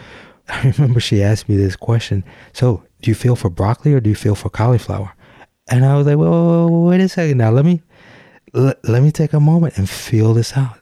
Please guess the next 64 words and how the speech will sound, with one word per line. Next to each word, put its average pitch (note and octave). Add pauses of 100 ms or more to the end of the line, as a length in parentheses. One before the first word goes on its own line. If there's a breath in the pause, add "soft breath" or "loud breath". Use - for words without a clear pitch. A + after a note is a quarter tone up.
Do -
I -
feel G#2
for - (100)
broccoli B2
or F#2
do F#2
you G2
feel B2
for," - (360 loud breath)
and G#2
that A2+
became C#3
more F#2+
of F#2+
my A2
language. C3+ (360 soft breath)
Do -
you F#2+
feel G2
for G2
going G2+
out? G2
Do F#2
you F#2
feel G2+
for G2+
a -
walk? G2 (340 loud breath)
Do -
you G2
feel F#2+
for F#2 (420)
purchasing G2
this? G2
Do -
you F#2+
feel G2
for G#2
cauliflower? G#2 (640 loud breath)
And G2+
that's A2
been G#2
a, F#2
such -
a G2+
wonderful G2
gift G#2
to F#2+
be F#2
able F#2
to F#2+
come G#2
in A#2
and F#2
really G2+
feel -
it. F#2
Where A2
is A#2
it G#2
in G#2+
my G2+
body F2+